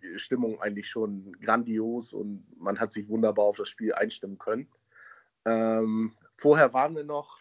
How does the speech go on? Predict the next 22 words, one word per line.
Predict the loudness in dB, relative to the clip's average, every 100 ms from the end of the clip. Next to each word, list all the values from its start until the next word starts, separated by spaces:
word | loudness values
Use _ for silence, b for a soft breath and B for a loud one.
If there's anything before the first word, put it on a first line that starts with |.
| _
das | -16 -10
war |
auch | -10 -10
ganz | -12 -10
witzig, | -12 -8 -2
da | 0
haben | 2
wir | 2
noch | 2
so | 4
eine | 2
Fahrt, | 4 6 8 8 2 -8
äh, | -8 -4 -2 -4 b b b
mit | -8 -4
einem | -4
indischen | -2 -4 -4 -4
Taxifahrer, | -4 -4 -4 -4 -2 -2
also | -4 -6
total | -8 -4 -2 -2
klischee-, | -2 -10 -8 -8 -8
klischeehaft, | -8 -6 0 2 2 -2 -12 -12
äh, | -6 -2 -2